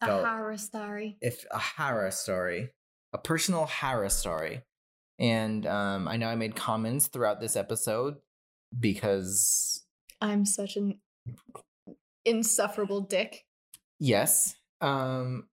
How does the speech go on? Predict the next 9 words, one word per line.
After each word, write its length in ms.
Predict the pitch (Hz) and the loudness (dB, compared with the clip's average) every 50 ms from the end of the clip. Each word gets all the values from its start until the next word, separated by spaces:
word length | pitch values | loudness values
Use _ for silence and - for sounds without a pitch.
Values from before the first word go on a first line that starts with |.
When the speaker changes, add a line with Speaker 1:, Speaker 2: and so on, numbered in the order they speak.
| - | -4
Speaker 2:
and 300 | 147 143 139 139 135 131 | -2 0 0 0 0 2
I 220 | 113 131 139 139 143 | 2 2 2 2 0
am 600 | 143 143 139 139 135 131 135 131 131 123 120 123 - - - _ _ _ _ _ _ | 0 -2 -2 -2 -4 -4 -4 -2 -2 -4 -4 -6 -10 -18 -20 _ _ _ _ _ _
someone 320 | - - - 147 139 135 135 | 0 2 4 4 4 2 2
who 140 | 131 135 143 | 0 0 0
has 180 | 139 135 127 127 | 0 0 0 -2
experienced 600 | 131 127 - - - 131 123 123 123 123 123 - | 0 -2 -2 0 2 0 2 2 0 0 -2 -2
a 80 | 120 113 | 0 2
lot. 400 | 107 104 107 127 170 - - | 4 4 4 4 2 -2 -6